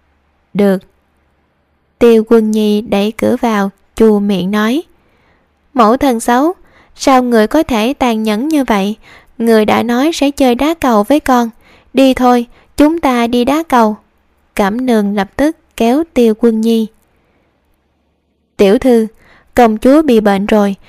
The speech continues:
không thể chơi đá cầu với người. Lão nô và người đá được hay không?"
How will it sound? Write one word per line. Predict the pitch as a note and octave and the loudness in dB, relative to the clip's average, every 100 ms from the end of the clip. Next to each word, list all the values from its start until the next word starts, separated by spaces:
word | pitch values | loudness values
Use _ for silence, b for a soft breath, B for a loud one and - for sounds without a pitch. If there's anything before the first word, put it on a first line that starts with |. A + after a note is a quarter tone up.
| b - | b -2
không | B3 A3 | 0 0
thể | G#3+ G3 A3+ | -2 -2 -2
chơi | B3 A#3 | 0 0
đá | A#3 D4 | 0 -4
cầu | - A3 G3 | -2 -2 0
với | B3+ C4+ | 0 0
người. | A#3 G3 F#3+ b b b b - | 0 -2 -4 b b b b -2
Lão | G#3 G3+ | 0 2
nô | C4+ B3 G#3+ | 0 0 2
và | G#3+ G3+ | 0 -2
người | G3+ G3 G3 | -2 -2 -2
đá | A3 C#4 E4 | -4 -4 0
được | A3+ - | 0 0
hay | A#3 | -2
không?" | A3 A3+ A3 | 0 -2 -2